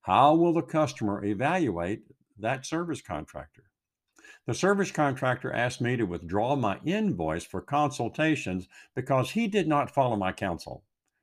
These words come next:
No, I did not just ignore the hours I expended on my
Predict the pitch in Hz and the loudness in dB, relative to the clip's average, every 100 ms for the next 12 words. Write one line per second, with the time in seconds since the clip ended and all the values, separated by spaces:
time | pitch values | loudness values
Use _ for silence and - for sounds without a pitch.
0 | - 90 120 123 117 - 139 - 95 117 | -6 0 2 4 2 -4 -12 0 4 6
1 | 120 120 123 120 101 123 - 101 104 113 | 4 2 2 2 0 -2 -2 -2 2 2
2 | 120 107 104 104 95 85 98 - 135 110 | 2 4 4 4 2 0 -2 -2 -2 0
3 | 92 90 - _ - 95 98 98 95 | 0 -2 -6 _ -4 0 2 2 2